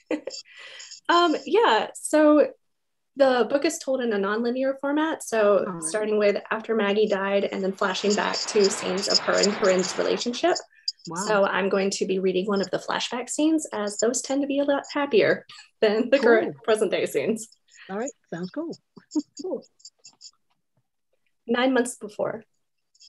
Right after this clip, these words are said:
Speaker 1: She invites me over after Christmas so we can hang out. I tell her I'll come after I visit my mom. Separated parents should mean twice the presents, but it doesn't.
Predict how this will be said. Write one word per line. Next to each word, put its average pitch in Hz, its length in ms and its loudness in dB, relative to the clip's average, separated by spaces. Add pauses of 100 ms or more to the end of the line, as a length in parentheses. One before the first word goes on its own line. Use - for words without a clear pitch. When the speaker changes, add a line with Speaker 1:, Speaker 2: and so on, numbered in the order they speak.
(380)
Speaker 1:
She - 160 0
invites 262 340 4
me 339 120 6
over 277 180 4
after 240 320 2
Christmas 190 560 -6
so - 220 -4
we 208 100 4
can 202 120 -2
hang 196 260 -4
out. - 300 -10 (500)
I 254 40 0
tell 277 200 4
her 330 140 4
I'll 247 180 6
come 220 260 2
after - 300 -2
I 214 80 2
visit 202 260 -2
my 190 100 -4
mom. 180 360 -6 (680)
Separated 311 540 4
parents 220 480 0
should 269 260 4
mean 262 220 2
twice 220 300 -2
the 220 100 -6
presents, 185 540 -4
but 196 100 2
it 196 100 2
doesn't. - 440 -6